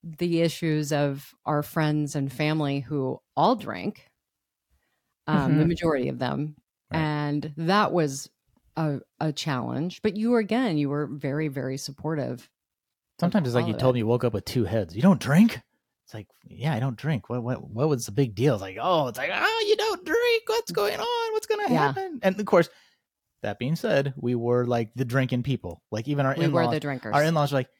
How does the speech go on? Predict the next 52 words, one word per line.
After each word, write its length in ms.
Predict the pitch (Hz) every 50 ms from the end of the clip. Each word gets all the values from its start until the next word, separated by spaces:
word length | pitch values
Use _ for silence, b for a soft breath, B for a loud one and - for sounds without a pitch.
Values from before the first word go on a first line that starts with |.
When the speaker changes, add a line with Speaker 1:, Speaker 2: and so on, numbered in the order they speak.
| _ _
Speaker 3:
"You 100 | _ 262
guys 120 | 285 262 -
quit 200 | - 254 220 170
drinking?" 360 | - 185 214 226 - 285 240
Like, 180 | 190 156 - _ _ _
they 100 | 156 160
don't 240 | 139 131 143 147 113 110
drink, 260 | 135 131 107 - -
really. 220 | 110 104 92 95 92
Like, 160 | 101 104 - -
they're 240 | 127 131 127 117 - _
take 180 | - 131 135 139
it 60 | 127
or 60 | 123
leave 220 | 123 127 123 120
it, 100 | 123 117 110
whatever. 340 | 113 113 113 123 143 143 b b b b b b b
But, 60 | 139
like, 120 | 139 135 -
their 100 | 170 165
excuse 360 | 143 - - - 156 165 160 -
to 80 | 139 117
drink 280 | 120 127 147 175 -
was 100 | 151 131
when 100 | 139 135
they 80 | 135 131
were 80 | 127 127
with 160 | 123 120 151
us 160 | 151 123 -
'cause 180 | - - 110 98
we 140 | 110 135 135
were 120 | 123 123
the 60 | 120 107
drinkers. 340 | 120 123 123 - - -
We 160 | 117 139 151 143
would 100 | 127 -
take 200 | 139 127 113 -
them 120 | 123 120
to 40 | 120 110
the 80 | 110
tap 260 | - - 117 110 - -
houses. 280 | 104 98 98 104 101 104
We 140 | 135 143 151
would 120 | 139 127
do 100 | 131 123
the 100 | 110 110
drinking. 420 | - 131 139 139 160 160 156 160 160
Speaker 1:
Mm-hmm. 180 | 160 165 175 180 143
Speaker 3:
So 100 | 175 160
my 40 |
brother-in-law's 440 | 143 151 160 170 160 143 135 131 123
like 140 | 123 113